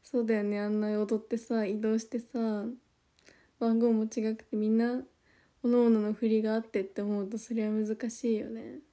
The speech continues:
やってることみんな一緒じゃないし。<laughs> そりゃ難しいよね。いや、でも、こちらからしたら多分、Sは一番簡単だと思いますね。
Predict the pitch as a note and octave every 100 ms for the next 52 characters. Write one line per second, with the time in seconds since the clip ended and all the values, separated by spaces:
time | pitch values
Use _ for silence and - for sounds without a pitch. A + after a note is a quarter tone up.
0 | - A3+ - G#3+ G#3+ A3 G#3+ G#3 G#3 G#3
1 | G#3 A3 A3 A#3 G#3+ G#3+ G#3 G3+ - -
2 | - _ _ _ _ _ _ _ - -
3 | - - A#3 C4 B3+ C#4 - C#4+ C#4 D4
4 | - _ _ _ - E4 G4 - - -
5 | A#3 A#3 A#3 A3+ A3+ A#3 B3+ - B3 G#3
6 | D#3+ - - - - A#3+ B3+ B3 A3+ G#3
7 | - - - - - A#3+ C#4+ D4+ D#4 D#4
8 | D#4 - D4 A#3 A#3 G#3+ G#3 G3+ - _
9 | - - - _ _ _ _ _ - B3
10 | A#3+ F#3+ F#3+ G#3 G#3 G3 G3+ G#3+ - G3+
11 | G3+ G3 - - B3+ - - - C4